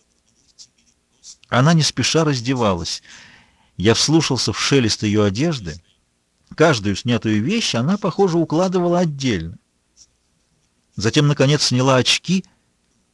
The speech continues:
и с еле слышным стуком положила на стол. С очень многообещающим стуком.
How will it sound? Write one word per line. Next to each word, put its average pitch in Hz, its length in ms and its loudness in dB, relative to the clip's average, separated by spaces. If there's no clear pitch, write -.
и 120 100 -2
с - 160 0
еле 143 280 2
слышным 135 540 0
стуком 160 540 -2
положила 113 460 0
на 123 120 -2
стол. 87 400 -4
С - 120 -10
очень 101 220 -2
многообещающим 104 1160 0
стуком. - 560 -6